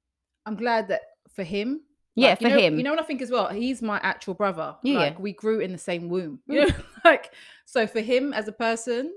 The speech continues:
Speaker 1: whether it's my brother or not, to be fair, but just for him to feel a bit lighter about it, like you said, Debs, is
Speaker 2: Mm-hmm.
Speaker 1: like, I'm like, "Oh, that's nice."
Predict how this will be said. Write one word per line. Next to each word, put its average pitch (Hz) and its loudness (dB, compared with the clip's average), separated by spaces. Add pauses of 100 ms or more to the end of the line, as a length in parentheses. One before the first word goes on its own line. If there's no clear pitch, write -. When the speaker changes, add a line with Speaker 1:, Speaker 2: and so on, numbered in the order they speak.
Speaker 1:
whether 320 -14
it's 302 -14
my 220 -10
brother 170 -8
or 156 -8
not, 156 -6
to - -20
be 165 -8
fair, 170 -4
but 185 -4 (300)
just 214 -8
for 202 -4
him 220 -4
to 214 -10
feel 196 -4
a 180 -6
bit 180 -4
lighter 185 -6
about 190 -4
it, 170 -8
like 156 -6
you 190 -10
said, 196 -8
Debs, 214 -6
is 175 -8
Speaker 2:
Mm-hmm. 170 -10
Speaker 1:
like, 220 -6 (100)
I'm 190 -8
like, 170 -8
"Oh, 277 -8
that's 311 -8
nice." 208 -6